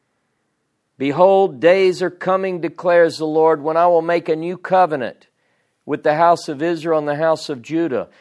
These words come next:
not like the covenant which I made with their fathers on the day that I took them by the hand to bring them out of the land of Egypt, which my covenant they broke, though I was the husband of them.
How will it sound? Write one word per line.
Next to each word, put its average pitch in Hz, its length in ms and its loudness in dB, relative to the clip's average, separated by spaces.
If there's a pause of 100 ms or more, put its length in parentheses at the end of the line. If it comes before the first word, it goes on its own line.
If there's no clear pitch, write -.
(160)
not 190 240 0
like 180 220 2
the 135 80 -6
covenant 131 440 -2
which 131 220 -8
I 127 80 -2
made 127 220 -4
with 113 180 -8
their 104 140 -8
fathers 120 680 0 (220)
on 151 240 -2
the 147 80 -4
day 120 240 0
that 113 160 -6
I 107 60 -4
took 135 300 -12
them 123 140 -12
by 117 180 -2
the 107 100 -6
hand 131 300 -10
to 107 40 -10
bring 110 300 -10
them 107 260 -12
out 110 200 -4
of 98 40 -12
the 98 80 -10
land 107 320 -8
of 92 160 -12
Egypt, 113 420 -12
which 107 280 -12
my 98 120 -6
covenant 92 540 -10
they 90 160 -12
broke, 135 400 -8
though 104 100 -8
I 95 100 -4
was 90 180 -12
the 85 100 -14
husband 117 420 -10
of 80 80 -20
them. 85 240 -16